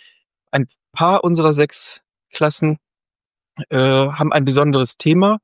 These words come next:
Da gibt es mal eine Musikklasse, da gibt es eine Kunstklasse, da gibt es in einem Jahr auch mal eine Medienklasse. Englisch hatten wir auch schon so ein bisschen danach ausgerichtet, was die Kolleginnen und Kollegen anbieten. Wir sagen manchmal so, wofür sie brennen. Und bei der Anmeldung fragen wir das ab, ob die Schüler Lust haben,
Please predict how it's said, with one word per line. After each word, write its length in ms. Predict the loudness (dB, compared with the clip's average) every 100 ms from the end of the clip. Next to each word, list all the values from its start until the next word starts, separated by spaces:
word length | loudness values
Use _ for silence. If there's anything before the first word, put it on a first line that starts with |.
| -12 -20 -20 -20 -4
Da 80 |
gibt 200 | -4 -2
es 120 | -2 0
mal 300 | 2 2 0
eine 220 | 0 2
Musikklasse, 1000 | 0 0 -2 -2 -2 -2 0 0 0 -2 -6
da 100 | -4
gibt 180 | -4
es 100 | -4
eine 80 | -6
Kunstklasse, 720 | -2 -2 -2 -2 -2 0 -2
da 100 | -2
gibt 200 | -2 -4
es 120 | -8 -8
in 120 | -4
einem 220 | 0 2
Jahr 200 | 2 0
auch 100 | -2
mal 100 | -2
eine 100 | 0
Medienklasse. 880 | 2 2 2 0 -2 -4 -2 0 -2 -4 -18 _ _ _
Englisch 400 | -4 0 2 2
hatten 260 | 0 -2 0
wir 80 | 0
auch 100 | -2
schon 260 | -2 0
so 80 | 0
ein 60 | 0
bisschen 280 | 0 0 0
danach 260 | 0 0
ausgerichtet, 760 | 0 -2 -2 -2 -2 -2 -6 -6 _
was 520 | -20 -4 -4 -4 -10 -10
die 120 | -16
Kolleginnen 440 | -4 0 2 2
und 100 | 0
Kollegen 380 | 0 2 2 2
anbieten. 520 | 0 -2 -2 -6 -4
Wir 80 | 0
sagen 240 | 2 2
manchmal 300 | 0 -2 -4
so, 140 | -4 -4
wofür 300 | -6 -4 -4
sie 120 | -2
brennen. 420 | 0 0 2 0 -4 _ _ _ _ _ _ _ _ _ _
Und 100 | -2
bei 100 | 0
der 140 | 2
Anmeldung 500 | 2 4 4 4 2
fragen 360 | 0 -2 0 2
wir 80 | 0
das 160 | 0
ab, 200 | -2 -4 -4
ob 160 | -8
die 120 | -6
Schüler 260 | -4 0 2
Lust 280 | 2 -2 -2
haben, 320 | 0 0 -4